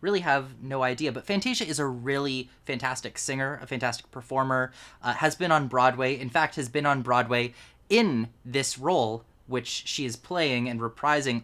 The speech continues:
on screen in The Color Purple. Uh, it's the role of Celie, who many believe Whoopi Goldberg should have won the Oscar for in the original non-musical version in nineteen eighty-five. Whoopi Goldberg was kind of, I think, upset a little bit for the win there. Uh, I don't know too much about the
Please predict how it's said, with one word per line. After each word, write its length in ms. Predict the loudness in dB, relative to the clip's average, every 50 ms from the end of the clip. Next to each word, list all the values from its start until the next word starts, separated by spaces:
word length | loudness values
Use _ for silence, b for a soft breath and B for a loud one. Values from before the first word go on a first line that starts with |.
| -2 0
on 220 | 0 2 2 0
screen 500 | -2 -4 -6 -6 -6 -4 -2 -2 -2 -2
in 80 | -2 -4
The 80 | -6
Color 240 | -4 -4 -4 -4 -4
Purple. 560 | -4 -4 -4 -4 -2 -2 -2 -2 -2 -4 -6 B B B B B B B
Uh, 100 | -2 -2
it's 100 | -2 -2
the 80 | 0 4
role 260 | 6 6 6 6 6
of 300 | 4 4 4 4 2 0
Celie, 600 | -2 -2 0 0 0 0 0 0 -2 -2 -4 -4
who 280 | -4 -4 -4 -4 -4 -4
many 320 | -2 -2 0 0 0 0
believe 720 | 0 -2 -2 -4 -4 -6 -8 -8 -8 -6 -6 -6 -6 -6 -6
Whoopi 300 | -6 -4 -4 -4 -4 -2
Goldberg 540 | 0 0 0 0 -2 -2 -2 -2 -2 -4
should 180 | -4 -4 -2 -2
have 140 | -2 -2 0
won 160 | 0 0 0
the 100 | 0 -2
Oscar 400 | 0 0 0 0 -2 -4 -8 -8
for 420 | -6 -6 -4 -4 -2 -2 -4 -4 -6 B B B B B
in 140 | -4 -2 -2
the 100 | 0 0
original 580 | 0 0 0 0 -2 -2 -4 -4 -2 -2 0 0
non-musical 720 | 2 4 6 6 6 6 4 -2 -4 -6 -6 -6 -6 -6
version 340 | -4 -4 -4 -4 -4 -4 -4
in 160 | -4 -4 -2
nineteen 340 | -2 -2 -2 -4 -6 -6 -6
eighty-five. 720 | -6 -8 -8 -8 -4 0 2 4 4 2 2 -2 -8 -14 B B B B B B
Whoopi 180 | -4 -4 -2
Goldberg 520 | -2 -2 -2 -2 0 0 0 0 0 -4 -10
was 140 | -12 -12 -4
kind 240 | 2 2 2 2 2
of, 100 | 0 -4
I 80 | -6
think, 240 | -6 -8 -10 -10 -6 -4
upset 420 | -4 -4 -4 -4 -4 -4 -4 -6 -6
a 80 | -10 -8
little 220 | -8 -6 -6 -6
bit 160 | -6 -6 -8
for 160 | -8 -8 -6
the 80 | -4 -4
win 300 | -4 -4 -4 -4 -4 -4
there. 340 | -2 -2 0 -2 -2 -4 B B B B B B
Uh, 140 | -6 -2 0
I 80 | 2 2
don't 140 | 2 2 0
know 120 | -2 -4
too 140 | -4 -4 -4
much 140 | -4 -4 -4
about 120 | -6 -8
the 60 | -8